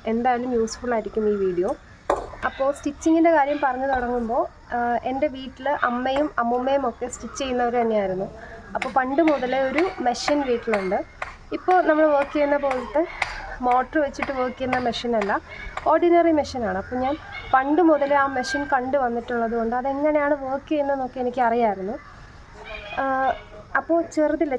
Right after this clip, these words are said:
ചെറിയ പ്രായത്തിൽ ഒരു പതിമൂന്ന്, പതിനാല് വയസ്സൊക്കെ ഉള്ളപ്പോൾ മുതൽ ഞാൻ മെഷീൻ ഇങ്ങനെ ജ-, വെറുതെ ഇങ്ങനെ ചവിട്ടുമായിരുന്നു.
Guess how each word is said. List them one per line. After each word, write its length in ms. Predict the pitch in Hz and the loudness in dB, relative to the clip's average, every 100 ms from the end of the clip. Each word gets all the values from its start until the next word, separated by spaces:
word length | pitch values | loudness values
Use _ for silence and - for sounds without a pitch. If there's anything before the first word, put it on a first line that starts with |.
| 247 | -4
ചെറിയ 280 | 285 311 392 381 | 0 2 2 2
പ്രായത്തിൽ 320 | 294 269 277 285 | -2 0 -2 0
ഒരു 80 | 311 | 0
പതിമൂന്ന്, 480 | 285 285 294 294 302 - - 277 | 0 2 2 2 0 -2 -4 -2
പതിനാല് 340 | 269 277 285 277 | 0 2 2 2
വയസ്സൊക്കെ 340 | 269 277 277 254 | 0 -4 -2 -2
ഉള്ളപ്പോൾ 300 | 254 269 269 | -2 -2 -4
മുതൽ 220 | 254 240 294 277 | -2 0 0 2
ഞാൻ 140 | 262 302 - - - - 262 | 0 -2 -10 -16 -16 -12 -4
മെഷീൻ 300 | 247 - 302 285 | -4 -2 0 0
ഇങ്ങനെ 240 | 262 269 359 - 679 - - 784 855 855 - - - - - | -2 -2 -4 -10 -14 -10 -8 -6 -6 -4 -8 -10 -16 -16 -4
ജ-, 140 | 254 - | -2 2
വെറുതെ 200 | 285 294 | 2 4
ഇങ്ങനെ 160 | 320 320 320 | 6 6 4
ചവിട്ടുമായിരുന്നു. 560 | 285 - 262 196 - | 2 2 2 2 -2